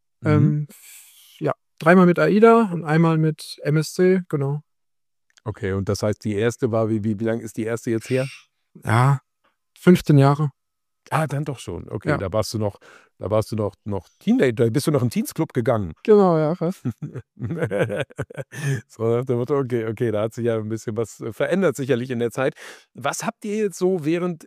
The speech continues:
Speaker 1: der Reise geplant? Habt ihr überhaupt da das im Detail geplant oder wie seid ihr da vorgegangen?
Speaker 2: Wir haben ein bisschen geplant, ja. Ein paar Ausflüge haben wir gebucht, auch über Aida.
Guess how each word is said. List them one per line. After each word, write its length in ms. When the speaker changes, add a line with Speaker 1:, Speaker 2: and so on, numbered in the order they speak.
Speaker 1:
der 260
Reise 500
geplant? 880
Habt 180
ihr 100
überhaupt 360
da 220
das 300
im 140
Detail 460
geplant 520
oder 180
wie 80
seid 200
ihr 80
da 100
vorgegangen? 600
Speaker 2:
Wir 340
haben 240
ein 160
bisschen 340
geplant, 420
ja. 220
Ein 160
paar 180
Ausflüge 440
haben 100
wir 80
gebucht, 440
auch 140
über 240
Aida. 420